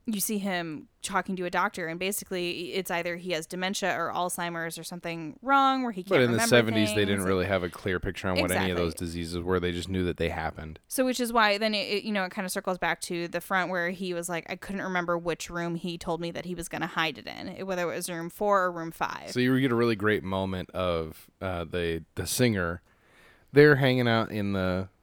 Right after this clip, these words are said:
Speaker 2: cafe area of the El Royale,
Speaker 1: Mm-hmm.
Speaker 2: and he's like, "Oh, I'm gonna have a drink." So he pours himself a drink, and then he finishes it, and he goes, "Oh, I'm gonna have another. You should join me." And he talks her into having one. And so he, as he's going to go pour them, and you can see he's clearly drugging hers,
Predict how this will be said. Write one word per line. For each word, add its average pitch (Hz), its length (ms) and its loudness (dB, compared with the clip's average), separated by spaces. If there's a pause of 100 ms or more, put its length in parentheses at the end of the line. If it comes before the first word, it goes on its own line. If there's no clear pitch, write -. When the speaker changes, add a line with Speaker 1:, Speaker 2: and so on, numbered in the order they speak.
(320)
Speaker 2:
cafe 98 460 2
area 82 480 -2 (240)
of 92 140 -6
the 92 80 -2
El 87 140 2
Royale, 85 580 2
Speaker 1:
Mm-hmm. 185 380 -8
Speaker 2:
and 98 180 0
he's 107 200 0
like, 107 160 2
"Oh, 147 60 4
I'm 156 60 2
gonna 143 120 0
have 131 100 2
a 120 60 -2
drink." 104 240 0
So - 100 -4
he 95 40 -4
pours 90 200 0
himself 90 260 -4
a 90 40 -8
drink, 120 240 0
and 95 80 -8
then 90 80 -4
he 87 80 -6
finishes 104 400 -4
it, 104 80 -4
and 92 100 -8
he 95 60 -4
goes, 92 340 -2
"Oh, 143 180 8
I'm 127 100 8
gonna 135 120 4
have 120 120 4
another. 107 420 4 (180)
You 127 200 2
should 113 240 4
join 110 360 0
me." 90 140 -2
And 92 80 0
he 90 60 -2
talks 98 300 2
her 98 100 0
into 92 120 0
having 123 380 6
one. 87 260 0 (960)
And 117 140 -8
so 107 160 4
he, 113 240 4
as 110 180 2
he's 110 120 4
going 104 220 4
to 95 60 2
go 92 140 4
pour 131 300 4
them, 85 300 -4 (260)
and 98 220 -2
you 92 40 -2
can 92 140 -8
see 98 220 -2
he's 98 120 -2
clearly 101 380 0
drugging 90 400 -2
hers, 101 400 2